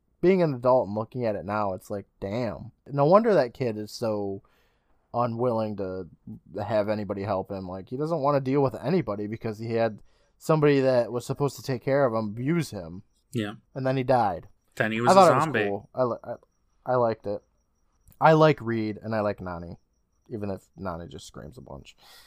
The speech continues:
Speaker 1: So back at the Midnight Society, we cut to Sam, who says, "That was great." And Betty Ann declares it to be a good story. And then the camera zips over to Tucker, who says, "That's weak. What if there's nothing you're afraid of? The room wouldn't work."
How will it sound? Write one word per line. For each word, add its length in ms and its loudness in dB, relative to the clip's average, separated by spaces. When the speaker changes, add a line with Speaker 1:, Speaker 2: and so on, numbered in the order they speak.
Speaker 1:
So 140 -2
back 200 6
at 100 2
the 60 4
Midnight 280 4
Society, 460 -2
we 80 -10
cut 200 -6
to 60 -8
Sam, 440 -6
who 100 0
says, 280 0
"That 160 2
was 160 -4
great." 380 -4
And 180 -6
Betty 260 4
Ann 140 2
declares 480 -2
it 160 -8
to 80 -12
be 300 -10
a 80 -12
good 240 -12
story. 580 -8
And 140 -6
then 320 -6
the 80 -8
camera 340 -4
zips 300 -4
over 180 2
to 60 -8
Tucker, 640 -6
who 120 -8
says, 480 -6
"That's 240 2
weak. 580 -6
What 120 4
if 80 -8
there's 220 -2
nothing 280 -4
you're 140 0
afraid 400 0
of? 220 -4
The 100 -4
room 320 2
wouldn't 340 0
work." 460 -4